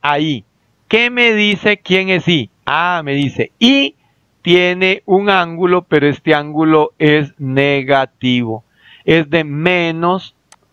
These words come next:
¿verdad? Es de menos, un segundo, por favor, ok. De menos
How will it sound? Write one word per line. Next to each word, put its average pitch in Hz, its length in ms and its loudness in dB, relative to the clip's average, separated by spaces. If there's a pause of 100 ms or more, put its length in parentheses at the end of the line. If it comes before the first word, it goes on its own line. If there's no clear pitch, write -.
(1600)
¿verdad? 131 360 -4 (160)
Es 151 280 0
de 117 160 -2
menos, 156 880 -2 (440)
un 107 120 -18
segundo, 123 420 -6
por 98 240 -12
favor, 139 440 -4
ok. - 160 -16 (920)
De 117 260 -2
menos 160 600 -2